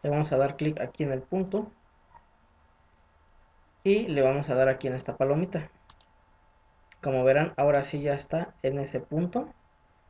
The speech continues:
Entonces ahora sí ya podemos hacer nuestras, nuestras patitas para la mesa. Para eso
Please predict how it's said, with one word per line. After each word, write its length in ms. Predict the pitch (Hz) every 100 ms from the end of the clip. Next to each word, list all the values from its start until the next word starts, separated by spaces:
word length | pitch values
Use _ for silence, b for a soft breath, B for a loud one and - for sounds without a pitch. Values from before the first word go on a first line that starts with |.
| _
Entonces 220 | - 143
ahora 220 | 131 131
sí 100 | 127
ya 160 | 135 135
podemos 320 | 135 135 131
hacer 220 | - -
nuestras, 600 | 127 120 - - - - - _ _ - - -
nuestras 480 | 143 127 - 123 -
patitas 720 | 123 123 151 226 233 - - _ _ _ -
para 180 | 127 117
la 120 | 117
mesa. 400 | 120 131 - 226 - _ _ _ _ _ _ _ -
Para 220 | - 131 131
eso 260 | - 139